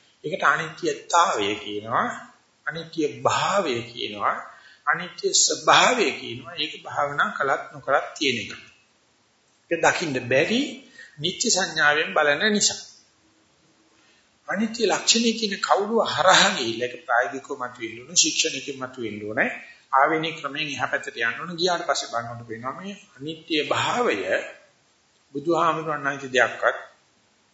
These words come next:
අපිට පාලනය කරන්න පුළුවන් එක චිත්ත නියම ධර්මයක්. අන්නේ අනිත්‍ය භාවයේ දකින්නට සහලවන ගතිය, වෙවුලන ගතිය, බය වෙන ගතිය,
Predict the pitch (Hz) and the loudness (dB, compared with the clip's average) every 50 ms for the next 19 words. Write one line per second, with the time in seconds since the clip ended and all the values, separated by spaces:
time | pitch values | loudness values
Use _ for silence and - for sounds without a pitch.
0 | _ _ _ _ _ _ _ - 147 156 165 180 170 - 160 151 151 147 143 - | _ _ _ _ _ _ _ -6 -4 -4 -2 -2 -2 0 0 0 0 -2 -4 -4
1 | 139 135 131 131 131 127 127 131 123 127 - - 170 - - - 151 131 127 117 | -4 -4 -4 -4 -4 -4 -4 -4 -6 -4 -4 -4 -4 -4 -4 -6 -6 -4 -4 -4
2 | 110 110 107 107 107 - - 185 196 202 139 95 110 - - - - - - - | -4 -4 -4 -2 -2 -2 -2 -2 -2 -2 -2 -2 -4 -6 -6 -10 -20 -20 -20 -20
3 | _ _ - 156 170 180 202 196 135 127 147 165 170 170 - - 196 - 165 160 | _ _ -4 -2 -2 -2 0 2 2 2 2 0 -2 -2 0 0 0 0 0 0
4 | 175 202 196 180 156 151 131 - - - 170 170 170 170 185 - - - - - | 0 2 0 0 0 -2 -4 -4 -8 -10 -8 -6 -4 -2 0 0 0 0 -2 -2
5 | - - 160 190 185 170 151 139 131 117 120 123 117 - 143 156 156 156 156 165 | -2 -2 0 0 0 0 0 -2 -4 -6 -6 -6 -4 -6 -4 -2 2 2 2 2
6 | 180 180 180 165 156 147 135 135 135 127 - 143 151 165 175 175 190 190 185 175 | 2 0 0 -2 -4 -4 -6 -6 -6 -6 -6 -4 -2 -2 0 2 2 2 2 2
7 | 165 165 151 147 139 139 135 123 - 127 123 | 0 -2 -2 -2 -2 -2 -4 -4 -6 -6 -4